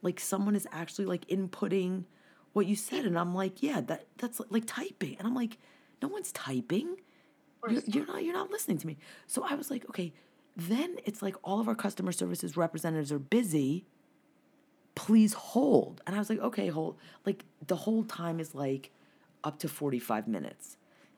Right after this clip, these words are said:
Speaker 1: What
Speaker 2: Mm-hmm.
Speaker 1: was weird is, is, like, someti-, once I was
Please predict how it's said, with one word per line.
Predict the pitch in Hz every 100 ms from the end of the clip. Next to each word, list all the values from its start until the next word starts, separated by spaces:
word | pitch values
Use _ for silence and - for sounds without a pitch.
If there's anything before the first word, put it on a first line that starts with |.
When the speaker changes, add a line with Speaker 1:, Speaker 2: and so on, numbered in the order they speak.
| -
Speaker 1:
What | 170 180
Speaker 2:
Mm-hmm. | 202
Speaker 1:
was | 151
weird | 151 139 185 285 262 147 143 -
is, | 165 156 - -
is, | 156 156
like, | 151 147 143 _ _ _ _ _ _ _ _ _ _ -
someti-, | - 180 202 226 240 -
once | 151 156 196 262
I | 277
was | 226 196